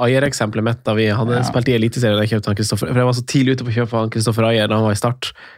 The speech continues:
Speaker 1: Jeg var Stabæk,
Speaker 2: Mm.
Speaker 1: kunne hente han som seksten-åring på kontrakt. Så jeg hentet jo han, og det var liksom det jeg gjorde med en gang vi startet den saven.
Speaker 2: Ja.
Speaker 1: Vi var fem stykk som,
Speaker 2: Nei, vi er
Speaker 1: altså,
Speaker 2: tilbake.
Speaker 1: oss tre
Speaker 2: Det er
Speaker 1: pluss
Speaker 2: F M, det er tjue femten det her.
Speaker 1: Ja.
Speaker 2: Vi var, eh, vi var vel seks stykker som hadde,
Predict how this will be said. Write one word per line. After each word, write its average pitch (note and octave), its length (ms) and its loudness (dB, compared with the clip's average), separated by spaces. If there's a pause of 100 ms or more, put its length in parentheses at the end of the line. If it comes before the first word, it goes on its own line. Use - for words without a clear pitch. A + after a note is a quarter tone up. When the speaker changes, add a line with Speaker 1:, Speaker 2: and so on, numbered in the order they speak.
(140)
Speaker 1:
Jeg B2 80 2
var A2 80 2
Stabæk, A#2 500 2
Speaker 2:
Mm. - 140 -12
Speaker 1:
kunne B2 240 2
hente B2 240 0
han G#2 100 0
som A2 140 -2
seksten-åring A2+ 560 0
på A2 160 -2
kontrakt. - 680 -4 (560)
Så - 80 -2
jeg B2+ 80 4
hentet D3 320 0
jo A#2 40 2
han, B2+ 280 0 (100)
og C#3+ 80 0
det C3 80 4
var C3 80 4
liksom A#2+ 220 0
det A#2+ 80 4
jeg A#2 80 2
gjorde A#2 160 2
med - 60 -16 (200)
en B2+ 280 2
gang A#2 180 2
vi G#2+ 80 2
startet A#2+ 320 0
den A2 160 2
saven. A#2+ 380 0 (100)
Speaker 2:
Ja. - 80 0
Speaker 1:
Vi C3+ 80 4
var B2 80 2
fem A#2 320 -4
stykk - 300 -4
som, A#2 180 -2
Speaker 2:
Nei, - 80 -4
vi C3+ 40 0
er B2+ 40 0
Speaker 1:
altså, B2+ 220 2
Speaker 2:
tilbake. - 100 -2
Speaker 1:
oss D#3 160 0
tre C3+ 160 0
Speaker 2:
Det - 0 -
er A#2+ 80 0
Speaker 1:
pluss D3+ 160 0 (140)
Speaker 2:
F A#2+ 100 2
M, B2 640 0
det C3 100 0
er C3+ 80 0
tjue B2+ 160 0
femten B2 340 -2
det B2 120 2
her. G#2+ 160 -2 (100)
Speaker 1:
Ja. C3 160 -2
Speaker 2:
Vi A#2+ 80 2
var, G#2 320 0
eh, A2 400 0
vi A2 80 -4
var G#2+ 160 0
vel A2 80 -2
seks - 400 -8
stykker G2+ 240 -4
som G2+ 100 0
hadde, G2 220 0